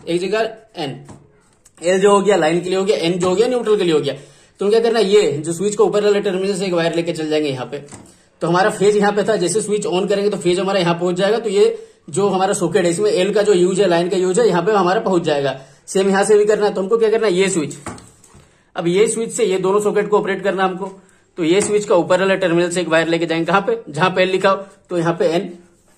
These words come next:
ये एल, एन और L, ये हमारा neutral के लिए हो गया, ये हमारा line के लिए हो गया। तो हमारा जो phase फिटिकल line जहां जाएगा, कहाँ जाएगा, ये switch का ऊपर वाला terminal से एक पहुंचा यहाँ पे।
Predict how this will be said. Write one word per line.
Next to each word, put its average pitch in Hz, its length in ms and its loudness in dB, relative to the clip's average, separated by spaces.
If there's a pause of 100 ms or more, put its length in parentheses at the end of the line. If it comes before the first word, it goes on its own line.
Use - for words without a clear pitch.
(200)
ये 131 160 -12
एल, 127 280 -12 (600)
एन 143 240 -6 (340)
और - 160 -2
L, 147 200 -2 (360)
ये 175 120 2
हमारा 190 280 4
neutral 175 300 0
के 196 100 -8
लिए 202 80 2
हो 208 80 4
गया, 220 120 2
ये 180 140 4
हमारा 180 280 2
line 170 280 2
के 147 60 -4
लिए 135 100 -2
हो 123 120 -4
गया। 123 140 -8 (340)
तो 180 60 0
हमारा 190 240 4
जो 214 120 2
phase 180 400 -2 (200)
फिटिकल 180 300 -2
line 185 200 2
जहां 202 140 4
जाएगा, 202 180 6
कहाँ 202 180 0
जाएगा, 208 280 2 (340)
ये 196 100 0
switch 202 220 -4
का 226 100 0
ऊपर 196 200 0
वाला 196 120 2
terminal 190 320 0
से 175 120 -2
एक 147 100 -4
पहुंचा 143 240 -2
यहाँ 131 200 -4
पे। 165 140 -10